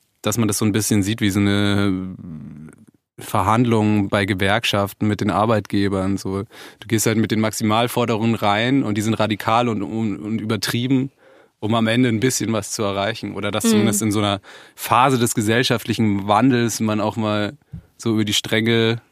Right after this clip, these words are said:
Speaker 1: schlagen muss und, und wo gehobelt wird, fallen Späne mäßig
Speaker 2: Mhm.
Speaker 1: halt irgendwie dann auch mal sagt, dass, dass Männer Abfall sind, damit man dann irgendwie zwei Wochen lang eine,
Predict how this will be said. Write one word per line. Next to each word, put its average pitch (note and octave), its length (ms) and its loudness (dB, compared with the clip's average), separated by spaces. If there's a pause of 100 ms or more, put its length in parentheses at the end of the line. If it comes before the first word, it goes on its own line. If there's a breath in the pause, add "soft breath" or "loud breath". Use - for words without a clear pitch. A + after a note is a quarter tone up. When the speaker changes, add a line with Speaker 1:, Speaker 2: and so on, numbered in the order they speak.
(120)
Speaker 1:
schlagen G#2+ 500 2
muss G#2 240 -2
und, G2+ 280 -2
und G2+ 240 -4
wo G2+ 340 -2 (540 soft breath)
gehobelt A2 440 0
wird, G2+ 280 0
fallen G2+ 320 0
Späne G#2 580 0
mäßig G#2+ 500 2
Speaker 2:
Mhm. - 40 2
Speaker 1:
halt F#2+ 140 -2
irgendwie G2+ 240 0
dann F#2+ 140 0
auch F#2 140 -4
mal G2 160 -2
sagt, G2 240 -2
dass, - 240 -8 (420 loud breath)
dass - 140 -10
Männer G2+ 380 0
Abfall G2 420 -2
sind, F#2+ 320 -4
damit F#2+ 240 -6
man F#2+ 200 -4
dann F#2+ 180 -4
irgendwie F#2+ 440 -6
zwei G2+ 300 -2
Wochen G2 220 -2
lang G2 240 -2
eine, G2 260 -4